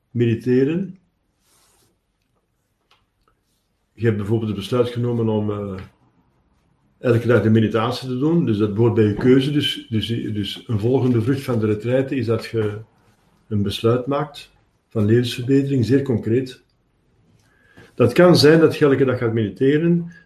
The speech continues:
en dan geeft hij een richtlijn hoe dat je elke dag moet mediteren. Liefst 's morgens, dus nummer drieënzeventig. Als ik, nadat ik naar bed ben gegaan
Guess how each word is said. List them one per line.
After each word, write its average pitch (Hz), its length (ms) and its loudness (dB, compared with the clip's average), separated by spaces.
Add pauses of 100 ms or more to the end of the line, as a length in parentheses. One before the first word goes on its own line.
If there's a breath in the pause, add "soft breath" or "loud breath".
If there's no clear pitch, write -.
(100)
en 127 120 -2
dan 120 160 2
geeft 170 280 4
hij 151 80 6
een 123 80 6
richtlijn 156 520 4
hoe 143 160 2
dat 123 160 2
je 143 60 0
elke 147 200 2
dag 120 160 0
moet 120 100 -2
mediteren. 113 720 0 (420 soft breath)
Liefst 170 340 2
's - 100 -6
morgens, 139 640 0 (260)
dus 123 240 -4
nummer 131 320 4
drieënzeventig. 143 920 0 (600)
Als 127 240 0
ik, 139 220 -2 (180)
nadat 143 300 4
ik 131 120 0
naar 120 180 2
bed 165 160 4
ben 175 140 4
gegaan 151 680 -2